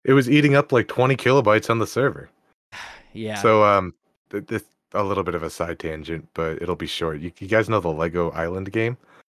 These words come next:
Speaker 1: Apparently the masters to the music of that game are lost to the sea.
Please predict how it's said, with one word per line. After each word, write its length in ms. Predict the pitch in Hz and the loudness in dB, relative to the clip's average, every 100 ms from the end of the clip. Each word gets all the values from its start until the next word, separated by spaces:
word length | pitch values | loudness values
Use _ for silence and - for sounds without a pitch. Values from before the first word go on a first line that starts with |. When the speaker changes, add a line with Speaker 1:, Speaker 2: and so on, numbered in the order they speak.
| _ | _
Speaker 1:
Apparently 300 | - 135 151 | 2 2 2
the 180 | 135 104 | 2 2
masters 600 | 90 90 95 - - 101 | 2 2 0 -2 -4 -4
to 140 | - 87 | -2 -4
the 100 | 82 | -4
music 380 | 82 85 107 127 | -4 -6 -4 -2
of 80 | |
that 260 | 117 127 127 | 2 2 2
game 220 | 139 135 | 0 0
are 120 | 110 | 0
lost 400 | 80 82 85 - - | 0 2 2 0 -4
to 100 | 76 | -4
the 100 | 73 | -6
sea. 400 | - 78 71 | -10 -12 -14